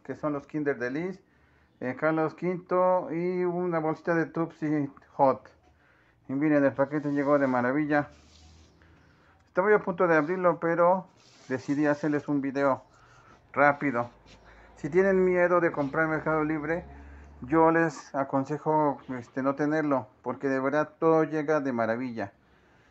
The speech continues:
Yo también tenía mucho miedo, pero no. Este, o sea, todos los paquetes me han llegado hasta el momento en perfecto estado. Y Mercado Libre nos da la opción de rec-, de hacer nuestras reclamaciones, pero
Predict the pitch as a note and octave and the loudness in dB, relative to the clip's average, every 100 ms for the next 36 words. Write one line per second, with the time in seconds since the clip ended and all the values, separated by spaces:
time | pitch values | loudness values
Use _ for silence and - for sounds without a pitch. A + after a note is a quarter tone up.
0 | _ G#3 G3+ F3+ E3 D#3 D#3 D3+ C#3+ D3 | _ -2 0 0 -2 0 0 0 0 -2
1 | D#3 D#3 D3 - - _ _ - C3+ C#3+ | 0 0 0 -2 -16 _ _ -4 0 2
2 | D#3 E3 - - - - _ - A2+ C3 | 2 0 -2 -12 -20 -20 _ -18 -8 -4
3 | C3 A#2+ _ C3+ C3 C3 C3 C3 C3+ D3 | -4 -8 _ -4 -2 -2 -4 -4 -4 -4
4 | E3 D#3+ D#3 C#3+ D3 C#3 D3 C#3+ D3 C#3 | -2 0 0 -2 -4 -6 -6 -2 -2 0
5 | C#3 C#3+ C#3 C#3 C#3+ C3+ D3 D#3 E3+ F#3+ | -2 -2 -2 -2 -2 -2 -2 -4 -4 -6
6 | - _ _ _ _ - A#2+ C3 B2 D3+ | -6 _ _ _ _ -10 -6 -4 -4 -4
7 | - C3+ - C3+ A#2 A2 - _ _ _ | -4 -6 -2 -2 -2 -6 -12 _ _ _
8 | _ _ _ _ _ _ - - - E3 | _ _ _ _ _ _ -20 -20 -12 -4
9 | F3 E3 F#3 F3+ F3 E3+ E3 D3+ C#3 C#3+ | -4 0 2 2 0 0 2 2 4 4
10 | C#3+ C#3 - D3 C#3+ C3+ B2+ - C3 B2 | 4 2 -2 0 2 0 -4 -4 -4 -2
11 | C#3+ C3+ C3 B2+ A#2+ C3 C3 C3+ - E3+ | -2 -4 -4 -8 -8 -6 -4 -4 -4 -4
12 | D#3 C#3+ _ _ _ _ _ _ _ _ | -4 -8 _ _ _ _ _ _ _ _
13 | _ D#3+ E3 E3+ E3 D#3 - | _ -2 0 2 4 2 -2